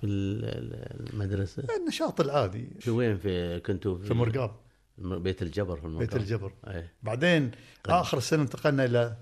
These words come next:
Speaker 2: استقلال الثانوية.
Speaker 1: إيه، قدمتوا مسرحية؟
Speaker 2: مسرحيتي.
Speaker 1: صقر قريش.
Speaker 2: صقر قريش. عهد الشنطة، الله يرحمه.
Speaker 1: إيه.
Speaker 2: إيه.
Speaker 1: شاركت معاهم في ال-،
Speaker 2: لا، ما شاركت.
Speaker 1: ما شاركت
Speaker 2: لا.
Speaker 1: معهم، بما أنك أنت ثقافي وتحب
Speaker 2: إيه.
Speaker 1: الثقافة، لكن
Speaker 2: بس ما، يمكن أروح لهم، يعني، بس ما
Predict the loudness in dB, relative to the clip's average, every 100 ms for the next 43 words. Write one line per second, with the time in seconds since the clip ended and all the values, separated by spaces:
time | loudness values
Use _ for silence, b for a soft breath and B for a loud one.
0 | -12 -14 0 4 4 2 -2 -2 -4 -10
1 | -18 _ -6 -2 -4 0 -2 0 -2 0
2 | -2 -2 -4 -4 -6 -6 -8 -10 -8 -8
3 | -4 0 0 2 0 -2 -4 -8 -10 -12
4 | -8 -6 -4 -4 0 0 2 0 2 2
5 | 0 -6 -16 _ -4 -2 0 0 -2 -2
6 | -4 -6 -6 -8 -8 -6 -2 -2 -4 -12
7 | -18 -14 -14 _ -4 0 0 0 -2 0
8 | 0 -2 -4 -6 -4 4 6 6 0 -6
9 | -14 -16 -6 -4 -4 -4 -6 -8 -10 -8
10 | -4 -4 -4 -6 -8 -8 -6 -2 -2 -2
11 | -4 -6 -10 -2 4 4 2 -2 -4 -6
12 | -2 -2 2 2 2 -2 0 0 2 2
13 | 0 0 -2 -2 -4 -6 -8 -4 -2 -4
14 | -8